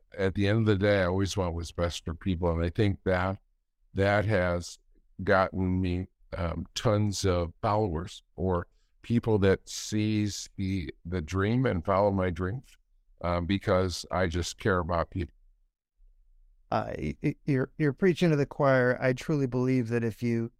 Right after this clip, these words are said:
Speaker 2: you treat people and relationships well and you have a good idea and you put in the work, the money will, you know, the almighty dollar will come. There's a lot of people who chase the almighty dollar and some of the other,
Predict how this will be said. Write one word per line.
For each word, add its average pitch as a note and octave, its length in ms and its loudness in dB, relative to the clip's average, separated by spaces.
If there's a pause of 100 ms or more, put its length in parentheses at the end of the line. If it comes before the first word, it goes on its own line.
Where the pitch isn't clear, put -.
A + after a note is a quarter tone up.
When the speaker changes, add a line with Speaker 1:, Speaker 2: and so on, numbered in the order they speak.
(140)
Speaker 2:
you C3 100 -2
treat - 340 0
people D#3 360 0
and B2+ 100 2
relationships B2+ 720 0
well C3 340 4
and A2+ 120 0
you A2+ 80 -2
have A#2+ 160 0
a A2+ 40 0
good C3 200 0
idea B2+ 440 2
and A#2+ 120 -2
you A2 60 -4
put C3+ 180 -4
in A#2+ 120 2
the A2+ 80 0
work, C3+ 400 0 (800)
the C3+ 140 0
money C#3 340 2
will, B2 300 0 (220)
you D3+ 80 0
know, A2+ 80 0
the B2 100 2
almighty D3+ 400 2
dollar C3 340 4
will A2+ 180 -4
come. G#2+ 520 -2
There's B2+ 240 -8
a C3+ 40 -2
lot D3 180 2
of B2+ 80 -6
people C3 240 -4
who A#2 120 -2
chase D3 400 -2
the C3 140 0
almighty A#2+ 420 0
dollar A#2+ 400 0 (400)
and B2+ 140 -6
some C#3 220 0
of B2 40 0
the B2+ 120 4
other, A#2+ 280 2